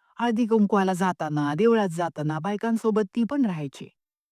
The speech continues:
दुकानात बसलेल्या नवऱ्याकडे मुद्दाम पाहायची. सगळ्याच बायकांकडे पाहणाऱ्या नजरेनं तो तिलाही पाहायचा. "हा?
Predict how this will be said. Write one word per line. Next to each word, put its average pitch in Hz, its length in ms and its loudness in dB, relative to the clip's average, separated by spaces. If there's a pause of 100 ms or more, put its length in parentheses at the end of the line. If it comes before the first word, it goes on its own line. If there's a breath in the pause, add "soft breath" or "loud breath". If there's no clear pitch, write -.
(800)
दुकानात 254 560 0
बसलेल्या 202 520 2
नवऱ्याकडे 196 500 2
मुद्दाम 220 600 2
पाहायची. 180 480 -8 (1300)
सगळ्याच 185 600 0
बायकांकडे 208 760 -2
पाहणाऱ्या 175 440 -4
नजरेनं 170 760 0
तो 202 120 -2 (140)
तिलाही 233 300 -4
पाहायचा. 143 440 -10 (1900)
"हा? 302 260 -2